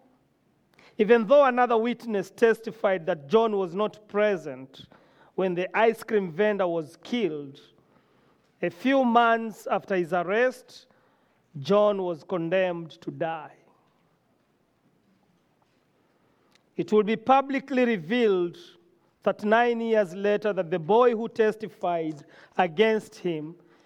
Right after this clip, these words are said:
had immediately tried to recant his statement. But the area homicide detectives told the boy they would arrest and charge his parents with perjury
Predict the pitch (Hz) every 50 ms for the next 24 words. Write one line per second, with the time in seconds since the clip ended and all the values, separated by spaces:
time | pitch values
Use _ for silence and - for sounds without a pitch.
0 | _ _ - - 208 190 214 208 208 226 269 269 247 247 240 220 - - 202 190
1 | - - - 226 226 220 220 214 208 202 170 - - 202 175 175 170 170 175 -
2 | 202 196 196 185 180 - - 180 165 143 - - - 208 214 202 - - - 170
3 | 170 170 _ _ _ - - _ _ _ _ _ _ _ _ _ _ _ _ _
4 | _ _ _ _ _ _ _ _ _ _ _ _ _ _ _ 175 196 190 202 214
5 | 202 254 254 254 254 247 233 208 226 233 226 220 - - - 214 202 175 165 165
6 | 165 - - 226 226 220 220 - - - 220 214 196 180 170 - - - - -
7 | - - _ _ _ _ _ _ _ _ _ _ _ _ _ _ _ _ _ _
8 | _ _ _ _ _ _ _ _ _ _ _ _ - - 220 214 220 208 196 185
9 | 185 190 165 156 208 214 214 208 202 185 190 190 180 175 170 180 180 170 175 196
10 | 214 226 220 220 - - - - 208 185 170 - - - - 226 202 196 196 170
11 | 160 175 175 151 - - - 208 196 190 185 180 170 151 151 147 143 - - -
12 | - - _ _ _ _ _ _ _ _ _ _ - 175 170 143 - - - 196
13 | 202 196 190 160 147 170 156 147 143 147 135